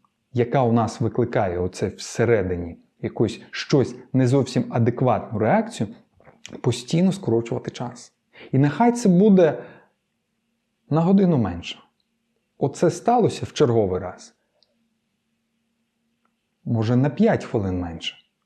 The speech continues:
Вас хтось підрізав сьогодні на дорозі, у вас все піднялося, і ви прямо вже Зробіть, скажіть собі:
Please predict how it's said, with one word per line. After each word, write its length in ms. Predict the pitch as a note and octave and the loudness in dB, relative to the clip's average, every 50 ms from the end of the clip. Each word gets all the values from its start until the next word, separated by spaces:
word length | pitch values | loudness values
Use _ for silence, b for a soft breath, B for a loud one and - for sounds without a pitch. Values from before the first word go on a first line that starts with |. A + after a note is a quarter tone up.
| _ _ _ | _ _ _
Вас 140 | A#2+ A#2 - | -8 -8 -8
хтось 260 | - - D3 - - | -2 -2 -2 -2 -2
підрізав 520 | - - F3 D#3+ E3+ G3 F3+ A#2+ A#2+ - | -2 2 4 4 6 6 6 4 2 0
сьогодні 380 | - - B2 G#2+ G#2 F#2 F#2+ F#2 | 0 -2 0 0 0 0 0 -2
на 120 | F#2 F#2+ | 0 0
дорозі, 420 | F#2+ G#2+ B2 E3+ G3+ F3+ B2+ G#2 G2+ | 2 2 4 4 4 4 2 2 0
у 60 | G2+ | 2
вас 220 | A2+ B2 A#2 - | 2 2 0 -2
все 320 | - - - - D#3 C3 A2+ | -6 -12 0 2 2 2 4
піднялося, 680 | - A2+ G2 G2+ A#2+ D3 D#3 C3+ A2 G2 - - G#2+ | 0 0 0 2 2 2 2 2 0 -2 -4 -6 -4
і 60 | G2 | 0
ви 140 | G2 B2 B2 | 0 0 0
прямо 380 | - - A#2+ A2+ A2+ A2+ A2 | 2 0 0 2 2 0 0
вже 300 | G#2 G2+ G#2 G#2+ G2+ B B B B B B B B B B B B B B B B B _ _ _ _ _ _ _ _ _ _ _ _ _ _ _ _ _ _ _ _ _ _ _ _ _ _ _ _ _ _ _ _ _ _ _ _ _ _ _ _ _ _ - | 0 2 2 2 0 B B B B B B B B B B B B B B B B B _ _ _ _ _ _ _ _ _ _ _ _ _ _ _ _ _ _ _ _ _ _ _ _ _ _ _ _ _ _ _ _ _ _ _ _ _ _ _ _ _ _ -2
Зробіть, 480 | B2+ D#3+ F#3 G#3 F#3 A2+ - - - - | 0 2 2 4 2 0 -2 -6 -14 -20
скажіть 440 | _ - - - D3 D#3 F3+ E3+ F3 | _ -4 0 2 2 4 2 0 0
собі: 400 | - - B2+ C3+ G3 B3+ C4+ | -2 -2 0 2 2 2 0